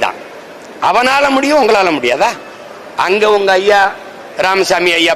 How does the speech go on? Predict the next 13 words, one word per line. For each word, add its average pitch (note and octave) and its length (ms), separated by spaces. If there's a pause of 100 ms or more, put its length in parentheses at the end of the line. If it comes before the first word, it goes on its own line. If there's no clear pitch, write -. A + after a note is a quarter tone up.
பிறக்கவும் F3+ 480
இல்ல, A3 120 (220)
அவன் E3 240
சமூக E3+ 340
நீதினு E3 300 (100)
பேசவும் F#3+ 340
இல்ல, A#3 120 (840)
சாதி F3 300
வாரி E3 200 (140)
க-, D#3 100 (260)
முற்போக்கும் F3 540
பேசவும் F#3 360
இல்ல, A3 100